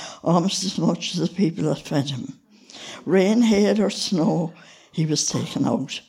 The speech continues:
Sometimes still he hesitated on the doorstep as if to say, "Who are you calling?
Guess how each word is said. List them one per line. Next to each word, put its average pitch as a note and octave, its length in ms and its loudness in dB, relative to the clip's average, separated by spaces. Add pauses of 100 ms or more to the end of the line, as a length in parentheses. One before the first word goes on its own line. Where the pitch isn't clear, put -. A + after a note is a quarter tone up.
(300)
Sometimes G#3+ 640 2
still - 240 0
he F3+ 140 -4
hesitated F3+ 880 -6 (340)
on D#3 120 -2
the D3+ 100 -4
doorstep F3 640 -2
as - 220 -8
if - 220 -6
to - 120 -8
say, C3+ 380 0 (360)
"Who A#3 140 0
are C4 60 6
you C4 140 2
calling? F3+ 580 0